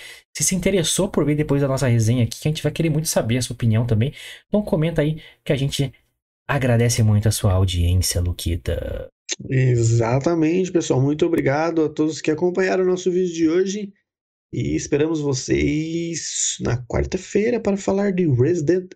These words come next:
Speaker 2: Evil.
Speaker 1: Ixi, aí, aí, olha, a lenha vai descer bonita na quarta-feira.
Speaker 2: É, meus amigos, quarta-feira o chicote estrala.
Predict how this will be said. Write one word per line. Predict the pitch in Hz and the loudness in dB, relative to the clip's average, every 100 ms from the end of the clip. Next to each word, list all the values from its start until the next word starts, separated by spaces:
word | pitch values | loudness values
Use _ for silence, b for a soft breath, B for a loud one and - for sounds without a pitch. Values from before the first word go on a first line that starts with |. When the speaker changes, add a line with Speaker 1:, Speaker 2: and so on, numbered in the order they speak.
| - | -4
Speaker 2:
Evil. | 175 170 117 120 - - | -2 0 0 0 -4 -6
Speaker 1:
Ixi, | 220 226 214 139 117 - 160 | -2 0 0 0 -2 -4 -4
aí, | 190 | -2
aí, | 233 220 233 262 190 - _ - | 0 2 2 2 0 -4 _ -4
olha, | 156 190 180 175 160 _ - | 0 2 0 0 -4 _ -6
a | 139 | -2
lenha | 139 131 170 | 0 2 2
vai | 139 139 | 0 0
descer | 143 123 - 127 160 - _ 117 120 | 0 0 0 0 -2 -8 _ -20 -4
bonita | 165 208 156 185 185 123 | 0 2 2 0 0 0
na | 117 | 2
quarta-feira. | 120 113 113 - 113 123 117 _ _ _ _ - | 2 0 0 0 -2 -2 -6 _ _ _ _ -14
Speaker 2:
É, | - 95 107 - - | -8 -4 -4 -4 -4
meus | 87 131 | -4 -4
amigos, | - - - - | -4 -8 -16 -12
quarta-feira | - 87 - 127 135 | -6 -4 -2 -2 0
o | 139 | 0
chicote | - - 147 151 | -2 -2 -4 -4
estrala. | - - 110 131 117 87 | -10 -6 -2 -2 -2 -4